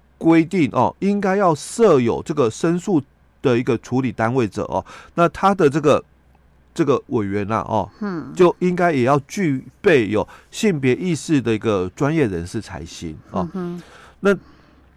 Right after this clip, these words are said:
Speaker 1: 接着哦，又规定了哦，就是说这个地方主管机关哦，应该要规划完整的相关的一个资源哦，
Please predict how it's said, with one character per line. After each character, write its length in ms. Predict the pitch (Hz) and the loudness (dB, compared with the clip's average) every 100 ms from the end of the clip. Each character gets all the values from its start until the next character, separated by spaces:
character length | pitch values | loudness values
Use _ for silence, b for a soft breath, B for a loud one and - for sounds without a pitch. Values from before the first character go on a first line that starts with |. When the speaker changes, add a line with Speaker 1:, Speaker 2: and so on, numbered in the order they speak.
| _ | _
Speaker 1:
接 180 | - 220 | 0 2
着 140 | 202 | 4
哦， 200 | 131 107 101 | 4 4 4
又 140 | 175 | 2
规 320 | 147 - 151 | 0 -2 -2
定 200 | 151 165 | 0 0
了 80 | 110 | 2
哦， 180 | 92 101 | 0 0
就 60 | 135 | 2
是 60 | |
说 120 | 196 202 B B _ - | 0 0 B B _ -4
这 100 | 202 | 0
个 120 | 180 | 2
地 180 | - 247 | 2 2
方 140 | 247 | 2
主 140 | 214 | 2
管 260 | 208 147 113 | 2 2 0
机 240 | - 160 | -2 -2
关 320 | 165 165 160 160 | 0 2 2 4
哦， 180 | 135 - | 2 2
应 240 | 185 190 | -2 -2
该 180 | 185 175 | 0 2
要 180 | 185 151 - | 2 0 -2
规 240 | - 175 175 | 0 4 4
划 240 | 185 160 | 2 0
完 460 | 98 110 104 143 175 | 0 -2 0 0 0
整 200 | 143 104 | 0 0
的 140 | 98 | -2
相 240 | 90 143 143 | -2 -4 -2
关 180 | 151 147 | -2 0
的 120 | 120 | -2
一 40 | |
个 180 | 107 98 | 0 -2
资 340 | - - 151 | -4 -2 2
源 260 | 170 127 87 | 2 2 0
哦， 160 | 98 | -2